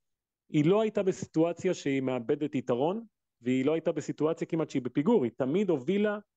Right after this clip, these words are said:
תמיד הרגישה בנוח, ואפשר היה לראות מה קרה ברגע שהשגרה הזאת, אה, פתאום השתנתה, ופתאום הייתה בפיגור, והקהל היה לרעתה, ואפשר לראות קצת פאניקה, ודברים שארגנטינה מגלה על עצמה פתאום במונדיאל.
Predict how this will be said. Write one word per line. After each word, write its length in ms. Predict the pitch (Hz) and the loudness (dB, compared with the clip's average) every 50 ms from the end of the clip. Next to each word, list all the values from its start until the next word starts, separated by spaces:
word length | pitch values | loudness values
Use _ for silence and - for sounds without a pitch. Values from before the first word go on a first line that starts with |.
| _ _ _ _ _ | _ _ _ _ _
תמיד 300 | _ 135 143 165 175 170 | _ -4 -2 -2 0 -2
הרגישה 280 | 165 156 165 151 - 156 | -2 -2 -4 -4 -4 -4
בנוח, 460 | 131 135 147 180 202 208 185 - - - | -2 -2 -2 0 -2 -4 -4 -8 -10 -8
ואפשר 560 | 131 131 - _ _ - - - 202 196 214 | -8 -8 -8 _ _ -16 -4 -2 0 2 4
היה 100 | 220 226 | 2 2
לראות 400 | 226 226 214 240 247 240 - - | 2 2 2 2 2 2 0 -2
מה 120 | 175 175 | -2 -2
קרה 420 | 170 - 185 165 165 190 202 202 202 - _ _ _ _ _ _ _ _ _ _ _ _ _ _ | -2 -2 -4 0 0 0 0 -2 -4 -8 _ _ _ _ _ _ _ _ _ _ _ _ _ _
ברגע 340 | 120 127 131 151 156 151 156 | -4 0 0 2 2 2 0
שהשגרה 1300 | 147 - 151 135 131 131 127 127 127 123 123 123 120 120 - - _ - - - 135 120 127 135 151 160 | 0 0 0 0 0 0 -2 -2 -2 -2 -4 -4 -4 -6 -8 -10 _ -14 -6 -4 0 0 2 2 2 2
הזאת, 380 | 156 143 135 143 135 - - 143 | 2 2 0 -2 -2 0 0 0
אה, 440 | 131 127 127 127 123 123 123 120 117 - _ | 2 2 2 2 2 2 0 0 -2 -4 _
פתאום 280 | - - - 139 131 | -6 -6 -6 -6 -4
השתנתה, 580 | 123 - - - 135 123 117 - 131 123 127 151 160 151 123 | -6 -8 -6 -4 -4 -4 -2 -2 -2 -2 -2 -6 -8 -4 -4
ופתאום 280 | 123 113 151 147 147 143 | 0 2 2 2 2 2
הייתה 180 | 139 135 - 139 | 2 2 2 2
בפיגור, 560 | 139 135 - 131 113 120 123 127 139 156 - _ _ _ _ _ _ _ _ _ | 2 0 0 0 2 2 2 2 0 -2 -6 _ _ _ _ _ _ _ _ _
והקהל 440 | 127 127 120 - - 143 143 147 156 | -4 -4 -4 -2 -2 0 0 2 4
היה 180 | 147 143 139 143 | 4 4 4 4
לרעתה, 560 | 143 135 135 131 127 123 - - 120 123 135 - - _ _ _ _ _ _ _ _ | 2 2 2 2 2 2 0 0 0 0 -4 -6 -10 _ _ _ _ _ _ _ _
ואפשר 280 | 120 120 - - 151 147 | -4 -2 -2 0 0 2
לראות 240 | 147 151 151 151 - | 2 2 2 0 -2
קצת 180 | - - 139 - _ | -6 -8 -8 -4 _
פאניקה, 540 | 143 131 127 123 117 - - 135 131 135 123 110 | -4 -2 -2 -4 -4 -2 0 0 0 0 -2 0
ודברים 760 | 117 120 123 120 120 120 117 120 117 107 113 131 131 156 160 151 | 2 4 6 6 6 4 4 0 -2 -2 -2 0 0 0 0 -2
שארגנטינה 640 | - - 156 143 127 123 131 127 127 151 151 143 | 0 0 0 0 0 0 -2 0 0 0 0 0
מגלה 380 | 135 120 113 123 127 139 147 151 | -2 -2 -2 -2 0 0 -2 -2
על 80 | 143 | -2
עצמה 300 | 131 - - - 151 147 | -4 -6 -4 -4 -4 -4
פתאום 460 | 147 - - - - 156 151 143 139 | -2 -4 -6 -4 -2 -4 -2 -2 -2
במונדיאל. 580 | 127 127 127 127 127 120 120 123 120 120 131 | -4 -2 0 0 0 0 0 0 0 0 -2